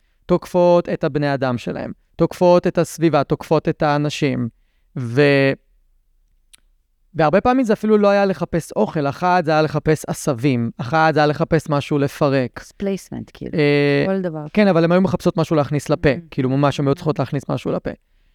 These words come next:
Speaker 1: ו-, וזה קרה לי עם עוד איזה כנענית, אה, מעורבת אחת, שהייתה מחפשת מלא דברים לקרוע ברחוב. לקח לי המון זמן לשכנע את הבן אדם של, "זה ביטוי של פריקת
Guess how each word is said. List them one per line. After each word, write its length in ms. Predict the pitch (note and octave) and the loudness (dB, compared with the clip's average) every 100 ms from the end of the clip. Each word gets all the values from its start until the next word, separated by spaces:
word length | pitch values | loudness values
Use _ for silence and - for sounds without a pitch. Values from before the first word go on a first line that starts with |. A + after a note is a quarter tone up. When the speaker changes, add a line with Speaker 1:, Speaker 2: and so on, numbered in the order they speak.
| _ _ _ - | _ _ _ -14
Speaker 1:
ו-, 340 | C3+ A2 A2+ C3+ C3+ C3+ C#3+ | -10 -8 -2 0 0 0 0
וזה 120 | D4 | -2
קרה 160 | D4 B3 | 0 0
לי 60 | |
עם 60 | G3+ | 2
עוד 120 | F#3+ | 2
איזה 320 | F#3 F3 E3+ D3+ | 2 4 2 2
כנענית, 460 | D3 D3 C#3+ D3+ D#3 | 0 0 0 0 0
אה, 120 | C3+ | 0
מעורבת 360 | C3 C3 C3 | 0 0 -2
אחת, 440 | D3 D3 C#3 C#3 C#3 | -4 0 2 2 0
שהייתה 340 | C#3 C3 C3+ | -4 -2 -2
מחפשת 420 | C3 D#3 D#3 D3+ | -2 -2 -2 0
מלא 200 | C#3+ C#3 | 0 0
דברים 260 | C#3+ C#3 D3 | 2 0 0
לקרוע 580 | C#3 - C#3 C#3 D3 D3 | -2 -6 -2 0 2 2
ברחוב. 680 | C3+ B2+ B2+ C#3+ C3 B2+ B2 - _ _ - | 0 -2 -4 -2 0 -2 -6 -12 _ _ -6
לקח 180 | D#3+ | -4
לי 80 | D#3 | 0
המון 480 | C#3 C#3+ D3 D3+ D3 | 0 0 2 2 2
זמן 580 | B2 C3+ C3+ C3+ C3+ C#3 | 0 -2 0 2 2 0
לשכנע 500 | C3+ - C#3+ - C#3+ | -2 -2 -6 -2 0
את 100 | C#3+ | 0
הבן 180 | C#3+ C3 | 0 0
אדם 280 | C3 C3 C3 | 0 0 -2
של, 320 | - C3 B2 - _ _ _ _ | -2 -2 -2 -6 _ _ _ _
"זה 240 | C3 C3+ | -2 0
ביטוי 580 | B2 C#3 - D#3 D3+ D#3+ | 2 -2 0 2 4 2
של 180 | D#3 D#3+ | 2 -2
פריקת 800 | C3 C3+ C#3 - C3 B2+ B2+ - | -2 -2 -2 -2 -2 -2 -4 -12